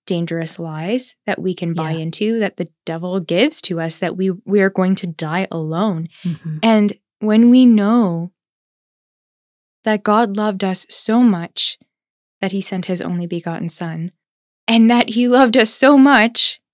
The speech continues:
Speaker 1: that he came to live inside of us,
Speaker 2: Mm-hmm.
Speaker 1: it's not just that Jesus is waiting for us on the other side. He's in us the whole time.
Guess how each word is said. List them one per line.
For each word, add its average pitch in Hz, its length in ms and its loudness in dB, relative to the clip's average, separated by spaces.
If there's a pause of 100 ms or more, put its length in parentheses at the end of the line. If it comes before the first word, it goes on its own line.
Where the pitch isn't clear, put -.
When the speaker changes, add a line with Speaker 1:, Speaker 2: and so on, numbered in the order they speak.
(140)
Speaker 1:
that 233 140 -2
he 233 100 -2
came 254 300 0
to 233 180 -4
live 208 520 -2
inside 196 600 -6
of 233 100 -6
us, 359 400 -8
Speaker 2:
Mm-hmm. 170 560 -6 (180)
Speaker 1:
it's 254 260 -4
not 269 400 2 (100)
just 226 760 -4
that 208 140 -2
Jesus 208 360 -4
is 185 140 -6
waiting 196 460 0
for 202 160 -10
us 190 200 -8
on 190 120 -2
the 190 140 2
other 185 160 -2
side. 185 640 -4 (480)
He's 254 340 2 (120)
in 240 160 4
us 269 280 0 (120)
the 196 140 -4
whole 233 600 -2 (300)
time. 175 500 -4